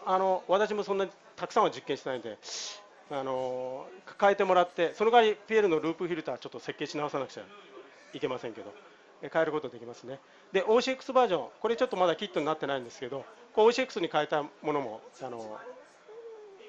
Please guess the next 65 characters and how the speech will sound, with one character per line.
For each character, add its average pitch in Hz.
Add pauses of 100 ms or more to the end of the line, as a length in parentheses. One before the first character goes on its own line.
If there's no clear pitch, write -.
(160)
し-、 -
ま 160
あ、 143
試 -
作 156
で、 151 (100)
あ 151 (100)
の、 123
も 120
う、 107 (240)
だ-、 - (160)
作 -
っ -
て 131
あ -
り 117
ま 117
す。 - (840)
ね、 175
そ 196
の 196
場 196
合、 196
あ -
の、 185
ブ 196
イ 185
シ 220
ー 202
エ -
ッ -
ク -
ス 202
オ 143
ー、 -
オ 170
ー 165
シ 175
ー -
エ -
ッ -
ク -
ス 165
オ 131
ー、 -
こ 147
れ、 131 (460)
ね、 175 (500)
発 180
信 240
機 196
の 165
感 170
度 143
も 131
も 156
ち 160
ろ 147
ん 135
違 151
い -
ま 139
す 139
ん 110
で、 107